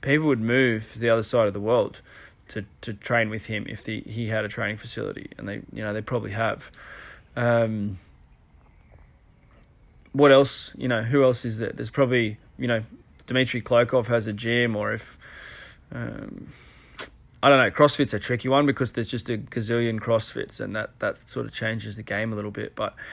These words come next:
if you have a unique product and service, then people will, will make an effort to get involved with it. It'll be interesting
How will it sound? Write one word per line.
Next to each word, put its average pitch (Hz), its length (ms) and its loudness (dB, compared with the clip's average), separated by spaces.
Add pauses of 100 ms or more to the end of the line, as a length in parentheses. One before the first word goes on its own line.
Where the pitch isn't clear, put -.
(180)
if 123 100 -4
you 147 80 8
have 160 100 10
a 120 140 4
unique 127 480 2
product 131 440 6
and 107 80 -8
service, 135 600 0 (1900)
then 117 180 0
people 135 340 2
will, 117 300 -2
will 123 140 -4
make 120 260 2
an 104 80 -6
effort 123 320 -2
to 113 160 -4
get 110 160 -2
involved 113 400 2
with - 180 -14
it. - 200 -12
It'll - 160 -10
be 135 160 4
interesting 123 720 2